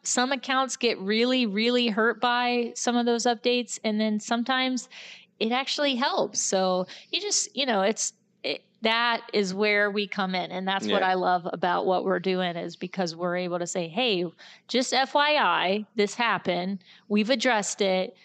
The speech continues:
Speaker 1: It shouldn't negatively impact you, but if it does, we have the resources and the skills to repair it."
Speaker 2: Well, that's where the omni-channel approach comes in as well, is, you
Speaker 1: Mm-hmm.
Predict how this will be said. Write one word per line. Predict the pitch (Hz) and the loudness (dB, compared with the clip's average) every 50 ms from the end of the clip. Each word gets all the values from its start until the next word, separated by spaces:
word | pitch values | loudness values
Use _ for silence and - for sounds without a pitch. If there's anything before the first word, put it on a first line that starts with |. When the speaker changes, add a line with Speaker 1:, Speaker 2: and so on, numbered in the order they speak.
| _ _ _ _ _ - | _ _ _ _ _ -2
Speaker 1:
It | 202 202 196 | -2 -2 0
shouldn't | - - - - - 311 302 311 349 359 349 330 330 | 0 0 0 2 2 0 0 -2 -6 -10 -12 -6 -4
negatively | 311 302 330 359 381 381 403 - - 277 226 214 214 208 202 - | -4 -2 -2 -2 -4 -6 -6 -4 -2 -2 0 0 0 0 0 0
impact | - 208 202 202 208 208 196 196 185 - - | -2 -2 -2 -2 0 0 0 -2 -2 -2 0
you, | 214 208 196 190 | 2 2 2 0
but | 175 - 214 202 196 180 180 - - - - _ - | 0 0 2 2 2 2 0 -2 -6 -14 -18 _ -2
if | 214 208 202 202 185 - - - _ - | 0 2 2 0 -2 -4 -10 -12 _ -2
it | 202 196 202 - _ | -2 -2 -2 -4 _
does, | - 311 320 311 233 185 - - 180 190 196 - - - _ _ | -2 0 2 2 2 2 2 0 0 0 -2 -4 -8 -10 _ _
we | - 208 220 208 | -2 0 0 0
have | 190 196 220 214 208 202 202 196 196 185 180 - - - | 0 0 0 0 2 2 2 0 0 -2 -4 -8 -14 -8
the | - 196 202 | -4 -4 -2
resources | 180 196 214 208 196 - 220 202 190 190 - 208 196 180 180 | 0 0 0 0 0 0 0 0 0 0 -2 -4 -4 -4 -4
and | 190 180 185 | -4 -4 -4
the | 190 | -4
skills | 185 - - - 226 208 190 185 175 170 170 170 185 180 - - - _ _ | -4 -4 -4 0 0 2 2 2 2 0 -2 -4 -6 -8 -12 -12 -14 _ _
to | - - 220 202 190 180 175 170 165 160 - - | -2 0 2 2 2 2 2 0 -2 -4 -6 -4
repair | - 190 190 190 - 196 180 160 147 | -2 -2 -2 0 0 -2 -2 -2 -2
it." | - - - - - _ _ _ | -4 -6 -8 -10 -16 _ _ _
Speaker 2:
Well, | - 117 113 | -2 0 0
that's | 117 120 - | 0 2 2
where | 135 117 | 2 2
the | 101 98 | 4 2
omni-channel | 98 95 98 101 98 95 - - 101 95 90 | 2 2 2 0 0 0 0 0 0 0 0
approach | 90 87 - 98 90 87 - - | -2 -2 0 0 0 -2 -2 -4
comes | 101 92 92 90 | -4 -2 -2 -2
in | 92 90 | -2 -4
as | 85 82 - | -4 -4 -2
well, | 90 92 95 95 90 90 - - | 0 2 2 2 0 -2 -2 0
is, | 220 214 226 101 | 2 2 4 4
you | |
Speaker 1:
Mm-hmm. | 92 | 4